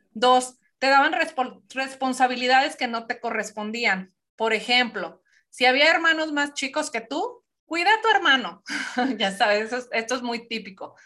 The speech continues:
Cuida a tu hermano. Eh, ¿sabes qué? A lo mejor tenían una tienda de abarrotes o de lo que sea, un negocio. Tú estabas chico y te ponían a cuidar el negocio o te ponían a que hicieras precisamente estas cosas de adultos, pero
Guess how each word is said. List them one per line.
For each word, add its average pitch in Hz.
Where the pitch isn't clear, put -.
Cuida 294
a 320
tu 415
hermano. 302
Eh, 233
¿sabes 302
qué? 359
A 226
lo 233
mejor 247
tenían 269
una 269
tienda 254
de 208
abarrotes 226
o 220
de 208
lo 208
que 208
sea, 247
un 254
negocio. 262
Tú 254
estabas 330
chico 262
y 254
te 254
ponían 269
a 370
cuidar 262
el 277
negocio 254
o 208
te 208
ponían 247
a 294
que 269
hicieras 247
precisamente 233
estas 269
cosas 262
de 262
adultos, 269
pero 220